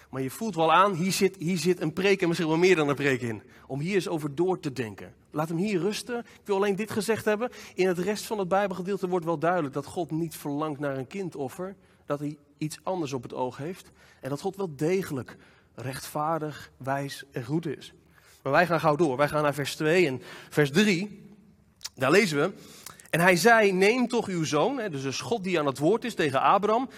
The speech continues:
"neem toch uw zoon, uw enige die u lief hebt, en ga naar het land Moria," of Moria, "en offer hem daar als een brandoffer op een van de bergen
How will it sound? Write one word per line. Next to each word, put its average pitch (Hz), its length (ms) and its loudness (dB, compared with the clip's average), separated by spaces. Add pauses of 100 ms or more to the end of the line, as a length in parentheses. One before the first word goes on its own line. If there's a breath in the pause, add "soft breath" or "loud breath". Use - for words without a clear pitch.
"neem 190 380 2
toch 185 200 0
uw 135 160 -4
zoon, 185 480 0 (240 loud breath)
uw 147 180 -2
enige 165 640 0
die 143 240 -10
u 123 260 -8
lief 139 340 -4
hebt, 165 360 -4 (1600)
en 135 120 -6
ga 233 240 4
naar 214 160 2
het 175 100 -2
land 175 240 2
Moria," 160 540 0
of - 140 -12
Moria, 123 540 0 (220)
"en 135 220 -4
offer 247 260 -2
hem 202 200 0
daar 202 280 6
als 170 140 -2
een 147 200 0
brandoffer 160 600 0
op 160 160 -2
een 190 240 -2
van 170 140 0
de 156 80 0
bergen 127 480 0